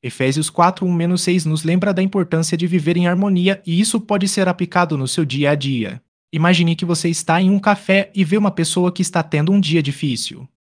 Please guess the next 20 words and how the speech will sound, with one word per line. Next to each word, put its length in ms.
Você 180
pode 260
ser 220
a 40
luz 280
que 120
ela 120
precisa. 600
Um 80
simples 380
sorriso 500
ou 120
uma 120
palavra 420
amiga 340
pode 260
fazer 400
toda 200
a 20
diferença. 680